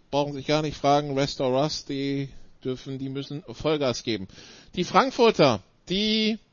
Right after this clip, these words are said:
scheinen den zweiten Platz zementiert zu haben nach der Niederlage letzte Woche in Hall, diese Woche einundfünfzig zwölf gegen die Stuttgarter gewonnen. Äh, die, und, äh, die, die Offense scheint zu rollen bei Frankfurt.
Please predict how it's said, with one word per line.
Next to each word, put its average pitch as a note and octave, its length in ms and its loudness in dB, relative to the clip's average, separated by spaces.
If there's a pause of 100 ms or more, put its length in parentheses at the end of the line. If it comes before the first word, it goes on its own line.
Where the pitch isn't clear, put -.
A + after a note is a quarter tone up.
scheinen G3 460 0
den F3+ 200 2
zweiten F3 360 0
Platz - 280 -2
zementiert F3+ 480 -4
zu A3 120 -2
haben G#3+ 280 2
nach F#3 140 -2
der F#3 120 -2
Niederlage F3+ 460 0
letzte F#3+ 300 -4
Woche F3+ 180 0
in E3 140 0
Hall, F#3+ 180 2
diese F#3+ 260 -4
Woche G3 380 0
einundfünfzig G3 580 -2
zwölf G#3 300 -2
gegen F#3 180 -4
die F3 80 -10
Stuttgarter G#3+ 540 -2
gewonnen. G#3 340 0 (480)
Äh, E3 300 8 (160)
die, D3+ 340 -4
und, E3 260 -4
äh, D#3+ 440 2 (260)
die, D#3 140 -2
die E3+ 120 -4
Offense A3 400 -4
scheint G#3 240 -2
zu G3+ 100 -4
rollen A#3 220 -2
bei C3+ 140 -4
Frankfurt. G#2 360 -10